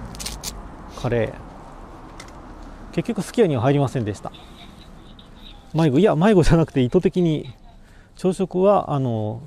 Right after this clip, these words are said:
コンビニで買ったパン食ってきました。駅で電車待ってる間に。よし。角度大丈夫ですかね。ゼットさん、いや、ゼットさんすぐ後で着きました。五分もた、二、三分後かな。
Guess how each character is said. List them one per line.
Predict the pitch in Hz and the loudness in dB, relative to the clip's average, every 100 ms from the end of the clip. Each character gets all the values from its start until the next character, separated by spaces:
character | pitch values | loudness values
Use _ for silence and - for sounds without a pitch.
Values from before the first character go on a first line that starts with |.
| - | -18
コ | - 160 | -4 -2
ン | |
ビ | 156 | 0
ニ | 151 | 0
で | 156 | 0
買 | 143 | 0
っ | |
た | 151 | -2
パ | - 170 | -2 0
ン | 113 - - | -2 -6 -18
食 | - | -6
っ | |
て | 120 | -4
き | 107 | -4
ま | 90 | -6
し | |
た。 | - - _ - - - - - - | -10 -18 _ -20 -20 -20 -20 -10 -4
駅 | 156 131 | -2 0
で | 117 | 0
電 | 113 131 | 0 -2
車 | - | 0
待 | 117 | -2
っ | |
て | - | 0
る | 113 | -2
間 | 104 117 | -2 -6
に。 | 131 - - - - - - _ - - _ - - - - - | -12 -16 -20 -20 -20 -20 -20 _ -20 -20 _ -20 -20 -20 -20 -12
よ | 156 | -10
し。 | 127 - - - - - - - - - - - - - | -10 -12 -14 -16 -20 -20 -20 -20 -20 -20 -20 -20 -20 -6
角 | 247 185 | -2 0
度 | |
大 | 131 151 | 2 2
丈 | 147 | 2
夫 | |
で | 104 | 0
す | 95 | -4
か | 110 | -8
ね。 | 110 120 120 - - - - - 147 | -8 -8 -12 -20 -20 -20 -20 -18 -6
ゼ | 226 | -4
ッ | |
ト | - 185 | -4 -6
さ | - 139 | -4 -4
ん、 | 147 | 2
い | |
や、 | 247 220 - - - | 2 2 -4 -20 -8
ゼ | 175 247 | -4 -4
ッ | |
ト | 214 | -2
さ | 151 | -2
ん | |
す | - | 0
ぐ | 185 | 2
後 | 170 139 | 2 2
で | 117 | -2
着 | - | -2
き | |
ま | 120 107 | -6 -6
し | |
た。 | - 110 147 | -6 -8 -4
五 | 143 | -4
分 | - 247 233 | -2 -2 0
も | 190 135 | 0 0
た、 | 151 - - | -4 -6 -8
二、 | 160 151 | -6 -2
三 | 233 | -2
分 | 226 254 | -2 -2
後 | 139 | -2
か | 110 | -6
な。 | 101 | -8